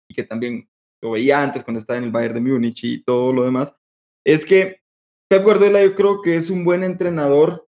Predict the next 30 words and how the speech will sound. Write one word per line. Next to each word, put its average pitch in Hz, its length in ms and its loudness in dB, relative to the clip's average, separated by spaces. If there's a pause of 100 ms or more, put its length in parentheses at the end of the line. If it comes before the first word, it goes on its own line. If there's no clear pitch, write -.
(180)
cuando 139 880 4
se 131 140 -8
trata 156 340 0
de 143 120 4
ir 151 120 2
al 160 140 0
pizarrón 139 420 -2
y 156 60 -6
poner 127 340 -4
X 147 300 -4
y 117 60 -16
círculos 147 800 -2
y 131 40 -8
diseñar 123 480 -10
jugadas 139 640 -2
y - 100 -20
todo 127 160 0
esto. 135 320 -8 (480)
Pero 143 200 4
da 165 160 4
la 190 160 2
sensación 151 760 -2
que 156 100 0
a 139 40 -2
sus 135 160 -8
equipos 139 320 -4
lo 160 120 0
que 143 100 -4
le 117 80 -2
falta 139 600 -4